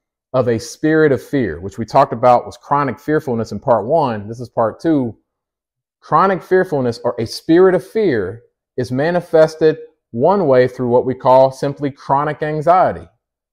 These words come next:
Chronic anxiety. Okay, so chronic anxiety. So let's delve into chronic anxiety. So with that being said, let's go to Philippians chapter four, verse six. Many of y'all know this scripture. Philippians chapter four, verse six.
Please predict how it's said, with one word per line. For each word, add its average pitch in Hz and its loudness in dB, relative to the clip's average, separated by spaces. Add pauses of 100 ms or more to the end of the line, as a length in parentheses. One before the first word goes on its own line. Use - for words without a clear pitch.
(840)
Chronic - -4
anxiety. 95 -6 (800)
Okay, 135 0 (140)
so 113 0
chronic 151 -2
anxiety. 92 -8
So - -8
let's 131 -2
delve 135 2
into 123 -6
chronic 127 -4
anxiety. 92 -10 (960)
So - -8
with 135 0
that 151 2
being 135 -2
said, 139 0
let's 143 0
go 151 0
to 131 0
Philippians 123 -2
chapter 117 -4
four, 113 0 (640)
verse 110 -2
six. 143 0
Many 127 -2
of 117 -4
y'all 120 2
know 117 0
this 101 -8
scripture. 135 -4 (560)
Philippians 123 -2
chapter - -2
four, 127 0
verse 110 -4
six. - -2